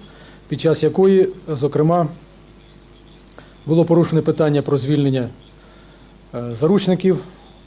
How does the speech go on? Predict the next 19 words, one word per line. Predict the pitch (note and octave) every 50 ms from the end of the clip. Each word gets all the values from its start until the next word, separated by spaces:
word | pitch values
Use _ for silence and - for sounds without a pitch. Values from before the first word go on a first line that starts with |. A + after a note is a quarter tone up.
| - - - - - - - - - - - - - - - - - - - - - - -
Це | - - F3 E3+
звільнення | C3+ C#3 F3 F3+ E3 E3 D#3+ D#3 D3+ C#3 C3+ - - - - - - - - -
відбулося | D3 D#3+ D3 C#3 D#3+ D#3+ E3 D#3+ D3 - D3+
сьогодні | - - C#3 C#3+ C#3 C3+ C#3
вранці, | D3+ E3 F3+ F#3 F3 -
ви, | D#3+ D#3+
напевно, | E3 D#3 D#3 E3 D#3+ D#3+
це | D3+ - D#3
знаєте. | C#3+ D3 D#3+ D#3 D#3 D3+ D3+ D#3 D3 C3 - - - - - - - - - - - - - - - - - - - - - - - - - - - - - - - - - - - - - -
От. | D3+ D3+ D#3 D3+ D3 - - - - - - - - - -
Також | - D#3 - - G3+ F#3+ G3+ - - - - - - - - -
порушувалося | - E3 E3+ F3+ - E3+ D#3+ D3+ D3 -
і | D#3+ E3+ G3 F#3+ G3+ G3 -
інші | G3 G3+ G3 G3 F#3+
питання | F#3+ F#3 F3 F#3+ F#3 F3+ F3 F3 F3 E3 D3+ -
стосовно, | - - D3+ - - F3 D#3+ E3 D#3+ D#3 D3 C#3 - D#3
е, | C#3+ C#3+ C#3+ C#3 C3 -
подальших | - D3+ C#3 E3+ E3+ D#3 - - D#3 - - - - - - - - - - - - -
переговорів | D3+ D3 D3 C3+ D3+ D3+ D#3 F3 F#3 E3+ F3 D#3+